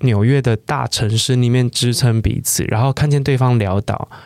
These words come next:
过得比较好的那一方想尽办法帮另一方找机会。这种情感啊，我觉得比家人还要更可贵。然后诱人其实在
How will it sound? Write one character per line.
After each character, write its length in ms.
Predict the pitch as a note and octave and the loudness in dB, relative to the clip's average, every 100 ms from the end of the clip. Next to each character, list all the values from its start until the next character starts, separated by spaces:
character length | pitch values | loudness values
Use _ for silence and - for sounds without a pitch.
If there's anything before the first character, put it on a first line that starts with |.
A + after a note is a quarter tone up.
| _ | _
过 120 | - E3 | -2 0
得 120 | C#3 | 2
比 100 | A#2+ | 0
较 100 | C3 | 0
好 200 | A#2 F2+ | -2 -2
的 100 | G#2+ | 0
那 160 | B2 | 2
一 80 | A#2+ | 2
方 240 | A2+ A2+ A#2 | 2 2 2
想 180 | G#2 | 0
尽 240 | G2 C3 B2+ | 0 0 0
办 240 | B2+ A2+ | 0 -2
法 160 | G#2 F#2 | -2 -4
帮 200 | A#2 A#2+ | -2 0
另 120 | A#2+ | 2
一 60 | A2+ | 2
方 220 | A2+ A2+ | 0 0
找 180 | - - | -2 -4
机 220 | - G2 | -2 -2
会。 320 | A2+ A2+ C#3 - - - - - - | 0 -2 -4 -12 -20 -14 -8 -8 -4
这 140 | A#3+ | -2
种 180 | G#3 A#2 | 0 0
情 320 | - G#2 A2+ | -2 0 0
感 260 | C3 A#2 - | 0 -2 -2
啊， 240 | F#2+ - - | -2 -2 -2
我 160 | A#2+ | -2
觉 120 | A2+ | 0
得 120 | D3+ E3+ | 0 0
比 120 | A2 - | -2 -2
家 280 | C3+ B2+ | -2 -2
人 180 | B2+ G#2 | -2 -2
还 120 | G#2+ | -2
要 140 | G2 A2+ | -2 -2
更 260 | - A#2 G2 | 0 -2 -2
可 260 | - - - | -4 -4 -4
贵。 400 | - G2 - - - - - - - | -2 -2 -2 -10 -20 -20 -20 -20 -6
然 160 | A#2 | -2
后 240 | A#2+ C#3+ C3+ | 2 2 0
诱 240 | F3+ F3+ | 0 0
人 220 | B2 G#2 A2 | 2 0 0
其 160 | - | 0
实 100 | A#2+ | 0
在 260 | A#2+ D#3 - | 0 -2 -4